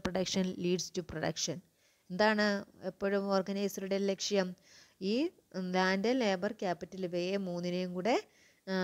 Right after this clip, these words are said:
ഒരു പ്രൊഡക്ഷന്, ഉൽപ്പാദനത്തിന് വേണ്ടി കോർഡിനേറ്റ് ചെയ്യുക, ഒരുമിപ്പിച്ച് നിർത്തുക എന്നാണ് ഓർഗനൈസറുടെ ലക്ഷ്യം, അല്ലേ? അടുത്ത ചോദ്യം എന്താ? What are the responsibilities of an organizer in the production process? ഏതൊക്കെ ഘട-,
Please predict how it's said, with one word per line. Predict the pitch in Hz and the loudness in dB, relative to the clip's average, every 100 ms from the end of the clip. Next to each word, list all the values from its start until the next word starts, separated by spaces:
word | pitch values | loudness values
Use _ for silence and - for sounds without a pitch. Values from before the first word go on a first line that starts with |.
| 175 170 165 - - | 2 2 -2 -6 -8
ഒരു | 185 214 330 - - | -2 0 0 -4 -8
പ്രൊഡക്ഷന്, | 180 180 185 208 180 147 | -2 -2 0 -2 -2 -4
ഉൽപ്പാദനത്തിന് | 160 185 185 202 196 208 202 196 | -4 -2 0 0 -4 -6 -4 -2
വേണ്ടി | 190 190 190 254 392 _ _ _ _ | -2 -4 -2 -2 -2 _ _ _ _
കോർഡിനേറ്റ് | 285 277 247 214 190 185 | 0 2 2 2 -2 0
ചെയ്യുക, | 165 147 151 - | 0 0 -4 -4
ഒരുമിപ്പിച്ച് | 180 190 196 190 214 - 330 427 - | -6 -2 -4 -4 -6 -2 -2 -2 -6
നിർത്തുക | 185 165 - 202 196 | -8 -6 -4 -2 -2
എന്നാണ് | 180 175 175 175 | -2 -6 -4 -6
ഓർഗനൈസറുടെ | 165 170 180 175 - 175 175 285 427 _ _ _ _ 330 | -6 -6 -6 -8 -8 -6 -2 -2 -2 _ _ _ _ -8
ലക്ഷ്യം, | 262 - 151 - _ _ _ _ _ | -6 -6 -8 -10 _ _ _ _ _
അല്ലേ? | 254 240 147 - _ _ - | -2 0 -2 -8 _ _ -10
അടുത്ത | 185 202 254 | -4 -2 0
ചോദ്യം | 240 220 214 | 0 0 0
എന്താ? | 196 196 190 190 202 | 0 0 0 -2 -4
What | 226 247 | -2 -2
are | 269 254 | -4 -2
the | 220 | 0
responsibilities | 175 - 233 247 254 262 269 262 262 240 240 | 0 -2 -4 -4 -4 -4 -4 -6 -8 -4 -4
of | 233 226 | -4 -6
an | 226 | -6
organizer | 220 214 220 220 226 220 | -6 -4 -4 -6 -6 -6
in | 208 | -4
the | 208 | -8
production | 202 202 - 202 190 | -8 -8 -8 -10 -6
process? | 196 190 190 - - _ - _ - | -4 -2 -4 -6 -14 _ -20 _ -4
ഏതൊക്കെ | 185 214 240 262 | 0 0 -2 -6
ഘട-, | 208 190 | -4 -4